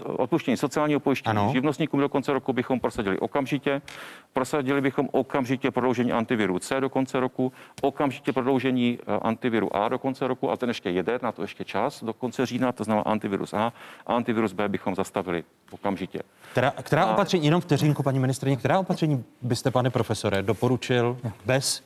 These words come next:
Speaker 2: ohledu na jednotlivé
Speaker 3: Hmm.
Speaker 2: ideologie?
Speaker 3: Já, ještě na začátek je důležité zopakovat, že, eh, si nevybíráme mezi ekonomikou a zdravím.
Speaker 1: Tak,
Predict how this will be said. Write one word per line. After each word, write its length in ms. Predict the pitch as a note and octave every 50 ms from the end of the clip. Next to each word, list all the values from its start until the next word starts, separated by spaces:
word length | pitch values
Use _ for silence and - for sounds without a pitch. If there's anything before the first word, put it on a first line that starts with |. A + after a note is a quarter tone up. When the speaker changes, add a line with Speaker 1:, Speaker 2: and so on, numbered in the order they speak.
| _ - - - - _
Speaker 2:
ohledu 360 | - G#2 G#2+ A#2+ A#2 A2 A2+ A2+
na 120 | A#2 A2
jednotlivé 420 | G#2+ G2 G#2 G2+ A2+ A2 G#2 G#2+
Speaker 3:
Hmm. 100 | - D2+
Speaker 2:
ideologie? 520 | G#2 G2 G2+ G2 G2 F#2+ F#2 F#2 - F2 F2 - - -
Speaker 3:
Já, 120 | B2+ D#3 - - - F#4+
ještě 200 | - - - C#3+
na 80 | C#3
začátek 400 | C3+ D#3 - D#3+ C#3 - F3 -
je 60 | E3+
důležité 520 | C3+ C3+ A#2+ B2 B2 C#3 D3+ - E3 D#3+ C3
zopakovat, 540 | A2+ A2 - B2+ - - D3 C3 C#3+ C#3 B2+
že, 160 | D3+ D3+ B2+ - - - - - - - _ -
eh, 180 | C3 A#2+ B2 D3+ - _ - E4+ E4
si 160 | - - D3
nevybíráme 540 | B2+ B2+ B2+ D3+ B2 C#3 C#3+ C#3+ D3 C#3+ D3
mezi 180 | D3 C3+ C3+
ekonomikou 640 | - B2+ A2+ - C#3+ C3 C3 C3 C3 - - C3+ C3 C#3
a 80 | B2
zdravím. 280 | A2+ C3+ B2+ B2 A2+ E2
Speaker 1:
Tak, 120 | D#2+ D#2